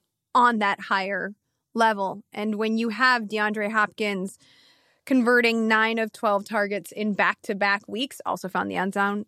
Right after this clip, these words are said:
end zone for the first time since week one, like, that matters. Even, I mean, to me, that's a process over result situation.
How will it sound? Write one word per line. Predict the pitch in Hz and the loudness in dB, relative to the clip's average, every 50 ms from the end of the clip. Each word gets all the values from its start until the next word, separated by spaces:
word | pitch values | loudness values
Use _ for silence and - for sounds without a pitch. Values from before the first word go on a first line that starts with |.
| - | -8
end | 208 208 208 | -6 -4 -2
zone | 202 208 208 208 | -2 -2 -2 -2
for | 220 190 | -4 -6
the | 190 | -4
first | - 202 196 - | -4 -4 -4 -2
time | 208 196 202 | -4 -4 -4
since | - 208 196 - | -4 -6 -8 -6
week | 202 208 202 196 - | -6 -8 -8 -6 -2
one, | 202 196 196 214 226 220 | 0 0 2 0 0 0
like, | 220 202 202 - _ _ _ _ _ - | 0 0 0 -2 _ _ _ _ _ 0
that | 202 240 277 - _ _ _ _ _ _ _ _ - | 2 2 2 0 _ _ _ _ _ _ _ _ -6
matters. | 226 220 233 254 285 302 330 370 330 240 170 160 175 214 269 285 - - - _ _ - | -4 -2 0 2 2 4 4 4 2 2 0 -4 -6 -6 -6 -8 -10 -16 -20 _ _ -6
Even, | 247 262 240 254 262 247 | -4 -2 -2 -2 0 0
I | 240 | 0
mean, | 240 233 214 | -2 -4 -4
to | - 247 | -4 -2
me, | 277 294 | -2 0
that's | 262 254 240 - | 0 0 0 0
a | 220 202 | -2 -4
process | _ - 214 214 214 - 214 202 - - | _ 0 0 0 0 0 -4 -6 -4 -4
over | 202 196 190 196 185 | -6 -4 -4 -4 -4
result | 180 180 190 190 196 190 202 - - | -4 -4 -4 -4 -2 -4 -4 -4 -8
situation. | - - 262 - - 285 285 294 294 302 - - 330 339 359 370 | -12 -12 -12 -10 -10 -10 -8 -8 -8 -8 -8 -8 -10 -8 -10 -10